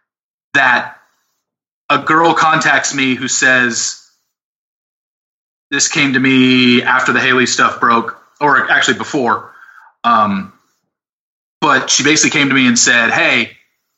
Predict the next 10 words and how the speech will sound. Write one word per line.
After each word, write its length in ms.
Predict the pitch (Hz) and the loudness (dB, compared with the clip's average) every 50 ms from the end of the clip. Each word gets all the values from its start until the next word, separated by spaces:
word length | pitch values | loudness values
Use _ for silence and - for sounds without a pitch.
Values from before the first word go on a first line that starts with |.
| _ _ _ _ _ _ _ _ _ _ _ _ _ _ _ _ _ - | _ _ _ _ _ _ _ _ _ _ _ _ _ _ _ _ _ -2
I 140 | 151 160 202 | -2 0 0
slept 360 | - - 160 160 160 160 151 | 0 0 0 0 -2 -2 -4
with 160 | 147 127 110 | -8 -10 -8
Jed 520 | - - 156 156 139 123 120 113 113 117 - - _ _ _ _ _ _ _ _ _ _ _ _ _ _ _ _ _ _ _ _ _ _ _ | -4 -2 0 2 4 2 2 0 -2 -8 -16 -20 _ _ _ _ _ _ _ _ _ _ _ _ _ _ _ _ _ _ _ _ _ _ _
beginning 320 | 127 123 139 135 127 117 | -10 -8 -4 -4 -2 -2
of 60 | 117 - | -2 -2
February." 600 | - 147 135 - 123 110 104 92 82 76 76 - | -2 -2 -2 -2 -4 -4 -2 -4 -4 -6 -8 -10
It 40 | |
was 120 | 107 110 113 | -10 -10 -4
about 500 | 98 113 113 110 107 107 107 - - | 0 0 2 2 2 0 0 -4 -12